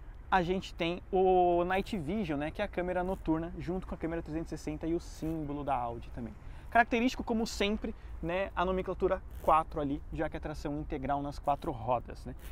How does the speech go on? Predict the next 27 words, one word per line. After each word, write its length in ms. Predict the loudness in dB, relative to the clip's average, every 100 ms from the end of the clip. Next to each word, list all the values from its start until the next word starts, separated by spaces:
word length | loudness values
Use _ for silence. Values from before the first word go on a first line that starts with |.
| -6
E, 80 |
pessoal, 300 | 0 2 2
não 140 | 2 0
esquece, 400 | 0 0 0 0
vamos 240 | 0 0
dar 100 | 0
os 160 | 0 2
likes 340 | 4 4 2
aí, 120 | -2
nossa 240 | -2 -2 -2
meta 280 | -2 -2 -2
de 140 | -2
mil 380 | -2 0 0 4
likes 360 | 6 6 4
pra 160 | -4 -4
esse 160 | -4 -4
vídeo 240 | -4 -4
aqui, 220 | -4 -6 -8 -12 -8
pra 100 | -2
vocês 240 | -2 -2 -4
conferirem 380 | -2 0 0
o 40 | -2
resto 440 | -2 -2 -2 -8 -10 -10 -8
deste 400 | 4 4 4 -6
Q 220 | -2 4
oito 280 | 6 6 2
também. 320 | -2 -2 -2